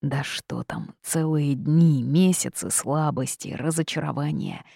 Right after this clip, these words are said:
Были мысли в запале бросить всё и уйти, да у кого их не бывает,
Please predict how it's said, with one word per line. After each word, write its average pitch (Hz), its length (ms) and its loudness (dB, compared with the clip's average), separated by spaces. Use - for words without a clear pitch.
Были 170 280 6
мысли 165 440 4
в 135 140 -2
запале 147 460 -2
бросить 180 500 0
всё - 220 -6
и 117 120 -4
уйти, 180 560 -2
да 220 200 6
у 208 80 4
кого 208 360 -4
их - 220 -6
не 131 100 -2
бывает, 123 580 -8